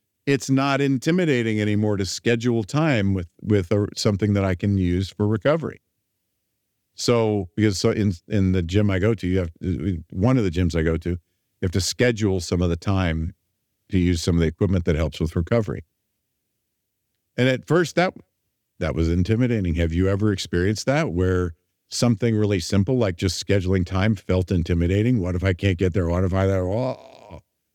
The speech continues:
So that rush of thoughts of what ifs, if that's happening,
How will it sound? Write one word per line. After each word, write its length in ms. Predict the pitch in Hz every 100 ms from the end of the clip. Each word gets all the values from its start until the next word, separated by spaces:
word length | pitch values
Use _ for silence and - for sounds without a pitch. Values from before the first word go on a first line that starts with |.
| _ _
So 300 | - 107 107 - _ _
that 200 | 110 113
rush 380 | - 113 147 -
of 120 | 113
thoughts 520 | 90 - 117 143 147 104
of 220 | 85 92
what 220 | 98 110
ifs, 500 | 110 160 - - - _ _ _ _
if 140 | 76 80
that's 260 | 92 95
happening, 600 | 107 98 101 127 139 147